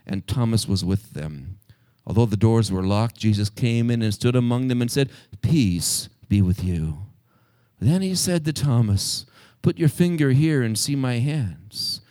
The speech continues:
and pour out your hand and place it in my, put out your hand and place it in my side. Do not" what? "Disbelieve, but believe." Thomas answered him, "My Lord and my God."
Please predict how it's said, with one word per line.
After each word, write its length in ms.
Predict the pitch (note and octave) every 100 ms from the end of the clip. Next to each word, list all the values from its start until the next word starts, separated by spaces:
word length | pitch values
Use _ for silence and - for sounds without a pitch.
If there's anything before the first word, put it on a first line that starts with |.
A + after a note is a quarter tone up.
| _ _ -
and 160 | A#2
pour 240 | - F#3 F3+
out 140 | -
your 80 | D#3
hand 280 | E3+ E3+ C#3
and 140 | A#2+
place 300 | - D3+ -
it 80 | D3
in 60 | C3+
my, 240 | A#2+ A#2+
put 120 | - F3+
out 160 | D#3
your 100 | C3+
hand 200 | D#3 D3
and 140 | A#2 G2+ - - _
place 240 | - D3+ D3
it 100 | C3
in 80 | B2
my 140 | A#2+
side. 320 | A#2+ C#3 A2+
Do 80 | B2+
not" 200 | D#3 C#3
what? 220 | E3+ A2+ - _ _ -
"Disbelieve, 1000 | E3+ - - G#2+ F#2 F2+ F2+ G#2 B2 - - _
but 280 | C3+ C#3 - - _ _ _
believe." 840 | G2 G2+ F2+ C3 G#2+ D#2+ D2+ - - - _ _ _ _ -
Thomas 600 | G#2+ G2 E2 B1+ - - _ -
answered 380 | F#2 F#2 E2+ E2
him, 380 | G2 F#2 D#2+ - _ _ _ _ -
"My 200 | C#2 D2+
Lord 560 | E2+ G2 F2+ D#2+ - G2+ - _ _ _ _ _ _ _ _ _
and 140 | - E2
my 140 | E2
God." 500 | - F2 A2 -